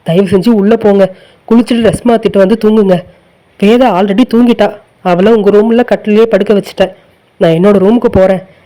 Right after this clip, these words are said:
என்று அவள் கெஞ்சும் குரலில் கூற, "முதல்ல இங்கிருந்து போ" என்றான் மீண்டும் கர்ஜனையாக இந்தர். அவன் கூறியதை கேட்டவள், "இல்ல, நீங்க இங்கிருந்து உள்ள எழுந்து போகாம நான் போக மாட்டேன்,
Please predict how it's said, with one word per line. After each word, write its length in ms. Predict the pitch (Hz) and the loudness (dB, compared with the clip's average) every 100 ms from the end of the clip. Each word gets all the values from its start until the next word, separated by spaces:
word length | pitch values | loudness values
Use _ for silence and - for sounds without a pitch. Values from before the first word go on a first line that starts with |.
| _ _ _ - | _ _ _ -4
என்று 320 | 311 330 339 349 | 2 2 4 2
அவள் 260 | 320 311 262 | 2 -2 0
கெஞ்சும் 300 | 269 320 294 | 0 2 0
குரலில் 340 | 277 262 254 - | 0 0 -2 -2
கூற, 180 | 165 170 214 - _ _ _ _ - | -2 0 -2 -8 _ _ _ _ -4
"முதல்ல 320 | 165 190 233 | -2 2 0
இங்கிருந்து 300 | 208 180 202 | 0 -2 -2
போ" 160 | 202 185 180 - _ _ _ - | 0 -2 -2 -8 _ _ _ -2
என்றான் 420 | 320 254 190 220 | 0 2 0 2
மீண்டும் 340 | 233 240 254 | 0 2 0
கர்ஜனையாக 540 | 190 170 202 180 147 190 | -2 0 0 0 0 0
இந்தர். 340 | 180 180 - - - _ _ _ _ _ _ _ _ _ _ _ _ _ _ _ _ _ _ - | 0 0 -2 -4 -20 _ _ _ _ _ _ _ _ _ _ _ _ _ _ _ _ _ _ -4
அவன் 240 | 277 294 302 | 0 0 0
கூறியதை 340 | 320 330 311 214 | 2 2 2 0
கேட்டவள், 380 | 196 156 165 - - _ _ _ _ - | -2 -2 -4 -6 -14 _ _ _ _ -4
"இல்ல, 280 | 190 196 - - _ - | -2 0 -2 -6 _ -6
நீங்க 220 | 180 180 | -2 0
இங்கிருந்து 360 | 175 175 196 233 | 2 0 0 0
உள்ள 160 | 214 | 2
எழுந்து 260 | 220 196 220 | 0 0 0
போகாம 320 | 185 185 180 240 | 0 0 0 0
நான் 240 | 175 185 | -2 -2
போக 120 | 190 214 | 0 0
மாட்டேன், 320 | 180 175 | -2 -4